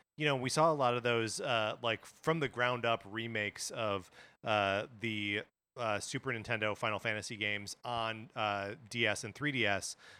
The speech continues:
Um, you know, the Final Fantasy four and the Final Fantasy five remakes that are, like, you know, little chibi, like, three D guys, right? Um, and that, like, the sort of new equivalent of that is, like,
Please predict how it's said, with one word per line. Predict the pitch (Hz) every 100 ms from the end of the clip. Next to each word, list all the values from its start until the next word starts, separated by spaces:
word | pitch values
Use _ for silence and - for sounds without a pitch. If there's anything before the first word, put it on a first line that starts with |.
| -
Um, | 123 113 107 104
you | 131
know, | 110
the | 104 101
Final | 117 104
Fantasy | 117 104 107
four | - 113 107 104
and | 101
the | 95
Final | 110 98
Fantasy | 107 98 -
five | 92 107 110 107 95
remakes | 104 104 101 -
that | 110
are, | 104
like, | 98 98 - _ _ _ _ _ _ _
you | 127
know, | 110
little | 110 113 101 -
chibi, | - 120 117 113 113 113
like, | 113 104
three | - 120
D | 117 107
guys, | 107 135 101 98 107
right? | 104 139 - - - _ 127
Um, | 120 104 98 92 _ - 127
and | 123 113
that, | 117 113
like, | 107 - - 120 107
the | 120
sort | - 135
of | 127 143
new | 135 139 131
equivalent | - 147 131 127 110
of | 107
that | 113 123 113
is, | 104 - 123
like, | 104 101 -